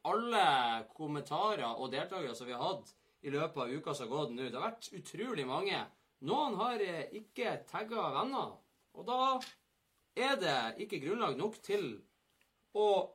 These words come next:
vinne drakten her. Og du må selvfølgelig like oss på Facebook. Det har stått på konkurransen hele uka. Hvis dere ikke liker siden vår, så ikke har tagget en venn, så er dere ikke med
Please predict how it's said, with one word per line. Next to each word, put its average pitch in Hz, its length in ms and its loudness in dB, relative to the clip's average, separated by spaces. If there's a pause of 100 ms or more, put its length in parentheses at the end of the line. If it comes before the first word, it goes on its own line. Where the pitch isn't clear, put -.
vinne 226 300 2
drakten 143 260 0
her. 113 240 -4
Og 185 100 -8
du 226 60 -2
må 220 180 2
selvfølgelig 165 400 -4
like 247 260 -4
oss 113 120 -6
på 110 160 -12
Facebook. 185 460 -4
Det 143 80 -8
har 185 100 2
stått 202 400 -2
på 123 140 -10
konkurransen 127 540 -4
hele 123 280 -4
uka. 123 220 -6 (560)
Hvis 165 80 -8
dere 208 260 4
ikke 214 180 2
liker 208 300 0
siden 185 300 2
vår, 127 180 0
så 135 180 -4
ikke 185 100 -4
har 156 60 -2
tagget 151 260 -2
en 127 40 -4
venn, 170 320 -2
så - 140 -14
er 233 260 -2
dere 127 220 -4
ikke 120 120 -6
med 117 260 -4